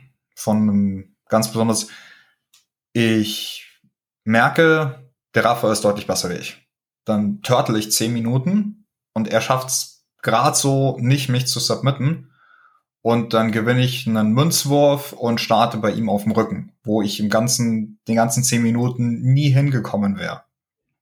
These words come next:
Da bin ich einfach nicht so der Freund von, von dem Ganzen. Ich, das ist für mich,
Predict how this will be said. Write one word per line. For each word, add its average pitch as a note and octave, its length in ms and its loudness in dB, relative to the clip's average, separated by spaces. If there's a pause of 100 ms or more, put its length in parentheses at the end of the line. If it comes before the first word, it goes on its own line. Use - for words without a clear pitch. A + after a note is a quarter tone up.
(880)
Da G#2+ 140 4
bin A2+ 180 0
ich G#2+ 120 0
einfach G2+ 440 -4
nicht A#2 520 2
so A#2 200 2
der G#2+ 180 4
Freund G#2+ 320 0
von, G2+ 180 -2
von G2+ 140 -4
dem G2 60 -6
Ganzen. G2 260 -8
Ich, - 260 -12
das G#2 140 -8
ist A#2+ 120 -2
für B2 100 0
mich, A#2+ 320 -4